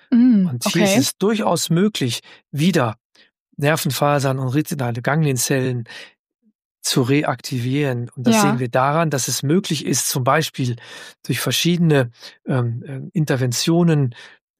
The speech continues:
Speaker 2: zum Beispiel die Gesichtsfelder durchaus wieder zu verbessern. Aber das sind natürlich alles nur, ja, das ist ein gewisses Rauschen, nicht?
Speaker 1: Ja.
Speaker 2: Aber vom Grundprinzip her stimmt das. Was letztendlich tatsächlich durch die Neurodegeneration verloren gegangen ist,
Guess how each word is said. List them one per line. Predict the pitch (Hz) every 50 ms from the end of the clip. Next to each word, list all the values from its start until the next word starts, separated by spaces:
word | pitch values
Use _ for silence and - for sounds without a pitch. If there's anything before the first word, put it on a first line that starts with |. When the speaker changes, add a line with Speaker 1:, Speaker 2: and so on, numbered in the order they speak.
| _ _
Speaker 2:
zum | - - - - - 151
Beispiel | 151 139 - - 135
die | 139 127
Gesichtsfelder | - 131 123 - 165 - - - - - 143 143 135 127
durchaus | 123 120 165 190 208 208 - - 127 -
wieder | - 139 135 123
zu | 120 - 139
verbessern. | - - 131 131 - 127 - - 131 131
Aber | 135 135 127 139
das | 131 175 165 -
sind | - 202 190 170 170
natürlich | 160 139 123 - 180 175 170 151 - -
alles | 160 160 175 165 - -
nur, | 165 160 156 151 143 120 - - - - - _ _ _ _ _ _ _ _ _ _ _ _ _ _ -
ja, | 147 139
das | 127 135 120
ist | 165 - 151
ein | 139 131
gewisses | 123 139 151 - - 127 - 127
Rauschen, | 131 123 143 151 - - - 117 - _ _ _ _ _ _ _ _ -
nicht? | 170 185 233
Speaker 1:
Ja. | 208 202 190 190 202
Speaker 2:
Aber | 220 143 127 123
vom | - - 127 120
Grundprinzip | 120 151 208 240 214 - 196 170 - - 196 190 -
her | 180 151
stimmt | 123 - - 165 160 127 -
das. | 117 104 - - - _ - - - - _ _ _ _ _ _ _ _ _ _ _ _ -
Was | - 120 - - - - - _ _
letztendlich | - 156 123 - - 120 117 - - 139 120 - - _ _ _ _ _
tatsächlich | - 135 - - 147 123 - - 131 123 - _ _ _ _ _ _ _ _ _
durch | - 143 127 120 -
die | - - 127 123
Neurodegeneration | 123 139 143 135 123 127 127 123 _ - 170 165 190 180 160 147 139 - - 147 135 131 120
verloren | - - 117 117 131 147 180 214 214
gegangen | 180 180 156 165 156 151 147 147
ist, | - 151 131 120 - - -